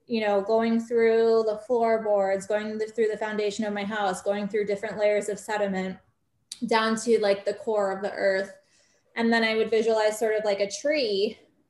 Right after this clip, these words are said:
coming up, and, and that would be more of a silver energy going into, going into the cosmos. And I would build this tree around me in my mind's eye, and I would build almost like an office made out of a tree. And then I would,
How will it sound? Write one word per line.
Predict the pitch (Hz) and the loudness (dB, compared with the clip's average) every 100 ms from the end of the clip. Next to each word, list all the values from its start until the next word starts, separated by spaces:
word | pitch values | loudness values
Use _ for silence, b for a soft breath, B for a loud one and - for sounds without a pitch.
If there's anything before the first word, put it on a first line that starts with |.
| - | -4
coming | 247 233 233 | 0 2 2
up, | 247 214 - | 2 0 0
and, | 208 208 208 | -2 -4 -8
and | - 214 208 208 - b b b _ | -8 -6 -6 -10 -14 b b b _
that | 240 | 4
would | 240 | 4
be | 240 | 2
more | 233 220 | 2 2
of | |
a | 220 | 0
silver | - 294 254 | 0 2 2
energy | 220 220 196 202 | 0 -2 0 0
going | 196 220 226 226 | 2 0 0 0
into, | 226 226 240 220 226 220 214 208 | 0 0 4 6 6 4 2 2
going | 233 240 | 2 4
into | 233 | 2
the | 233 - | 0 0
cosmos. | 277 269 240 214 202 196 | 0 0 0 4 4 2
And | - 220 | -2 -2
I | 220 | 0
would | 220 214 | 0 2
build | 269 285 233 | 2 0 -2
this | 214 - | -4 -8
tree | - - 262 233 | -10 0 2 2
around | 190 214 220 233 | 0 0 0 0
me | 233 208 | -2 -2
in | 208 | -4
my | 208 | -4
mind's | 202 202 214 | -4 -6 -2
eye, | 330 330 262 262 262 B B | 0 2 4 2 -2 B B
and | 240 | 0
I | 247 | 4
would | 240 233 | 4 6
build | 262 294 | 6 6
almost | - 247 240 240 | 4 0 -2 -4
like | 220 | -6
an | 208 | -8
office | - 208 - - - - | -6 -6 -4 -6 -6 -4
made | 214 | -2
out | 214 | 0
of | 208 | 0
a | 185 | -2
tree. | - 220 208 - 233 - b b - | -6 -6 -4 -4 -6 -10 b b -8
And | 220 | -2
then | 233 | 0
I | 233 226 | 2 2
would, | 220 226 214 208 214 208 | 4 4 4 6 4 2